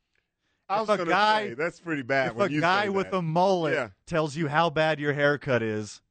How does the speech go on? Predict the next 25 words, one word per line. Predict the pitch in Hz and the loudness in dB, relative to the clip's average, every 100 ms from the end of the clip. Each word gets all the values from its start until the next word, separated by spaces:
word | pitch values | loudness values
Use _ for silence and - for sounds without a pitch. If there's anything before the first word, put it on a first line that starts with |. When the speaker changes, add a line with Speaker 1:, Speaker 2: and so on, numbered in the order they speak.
| _ _ - | _ _ -14
Speaker 2:
you | 110 117 | -6 -4
need | 123 110 | -2 -2
help. | 120 120 - - - _ _ _ | 2 2 2 -8 -18 _ _ _
Speaker 1:
Yes. | 127 123 95 - _ _ _ _ _ _ _ _ _ _ _ _ _ _ _ _ - | -2 -2 -2 -16 _ _ _ _ _ _ _ _ _ _ _ _ _ _ _ _ -2
All | 151 | 2
right, | 143 120 110 - - | 2 0 -4 -10 -10
I'm | 127 | -6
gonna | 139 131 | -4 -2
go | 135 | -2
closer | - 147 139 - | 0 0 0 0
to | 123 | -2
home | 127 120 117 | 0 0 0
here. | 117 110 107 - _ _ _ _ _ _ _ _ - | 0 0 -2 -8 _ _ _ _ _ _ _ _ -10
He | 139 | -2
needs | 180 180 | -2 -2
to | 147 | -6
be, | 135 127 _ _ _ - | -8 -8 _ _ _ -2
go | 175 202 | 4 6
and | 185 | 4
play | - 185 175 | 2 0 2
in | |
his | 156 113 | 0 0
backyard. | 151 190 - 170 185 107 78 _ _ _ _ _ _ _ | 0 0 -2 -2 0 0 -4 _ _ _ _ _ _ _
He's | - 131 | -12 -4
done. | 131 202 180 92 | 4 4 2 -6